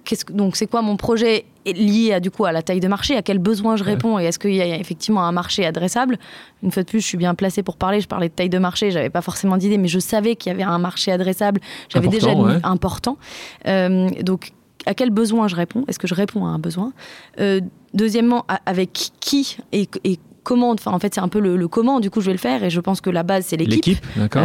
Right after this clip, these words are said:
Speaker 1: Euh, donc, euh, voilà, comment je vais faire ça. Et après, quelle va être un peu ma, euh, ma, ma barrière à l'entrée, ou en tout cas les assets forts que je construis pour répondre, du coup, à cet enjeu avec cette, avec cette équipe.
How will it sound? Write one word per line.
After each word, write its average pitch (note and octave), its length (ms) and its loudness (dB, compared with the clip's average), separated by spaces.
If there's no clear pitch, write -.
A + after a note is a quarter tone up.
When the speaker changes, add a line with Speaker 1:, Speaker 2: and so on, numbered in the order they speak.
Speaker 1:
Euh, F3 420 0
donc, E3 380 -4
euh, E3 400 0
voilà, F3+ 180 0
comment G#3+ 280 2
je F#3 80 -4
vais E3 60 0
faire F3 140 -4
ça. - 160 -2
Et A3 100 0
après, D4 360 -2
quelle B3+ 160 2
va A#3+ 220 2
être - 180 -4
un A3 80 2
peu C4+ 220 2
ma, F#3+ 280 2
euh, C2+ 360 0
ma, G3 460 2
ma F#3+ 220 4
barrière G#3 460 2
à G#3 80 2
l'entrée, G3 360 0
ou G#3 60 0
en F#3+ 100 2
tout - 60 -12
cas A#3 120 0
les F#3+ 120 2
assets G3+ 320 0
forts A#3 200 -2
que G#3 100 -2
je F#3 100 0
construis G3+ 440 0
pour G#3+ 340 0
répondre, F#3 600 0
du F3+ 160 -2
coup, A3 160 0
à E3+ 80 0
cet F#3 240 -2
enjeu F#3 340 2
avec F3+ 200 0
cette, F#3+ 260 -2
avec F#3 240 0
cette F3+ 180 -2
équipe. - 300 -6